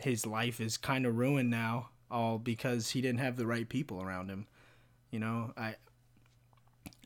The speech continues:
whenever I see stories like this, you know, I, you know, I work jobs and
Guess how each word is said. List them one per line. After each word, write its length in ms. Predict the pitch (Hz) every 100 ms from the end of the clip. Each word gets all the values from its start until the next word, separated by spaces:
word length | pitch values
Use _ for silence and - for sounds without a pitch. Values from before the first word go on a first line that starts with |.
| -
whenever 320 | 135 139 175
I 80 | 165
see 200 | - 160
stories 440 | - 131 143 143
like 180 | 123 113
this, 260 | 117 107 -
you 60 |
know, 140 | 110 110
I, 320 | 110 117 117 - - - - _ _ _ - - - - _ - _ _ _ - - _ _ _
you 120 | 156
know, 120 | 147 127
I 120 | 143
work 320 | 151 170 131
jobs 640 | 117 147 147 147 143 127
and 280 | 123 113 110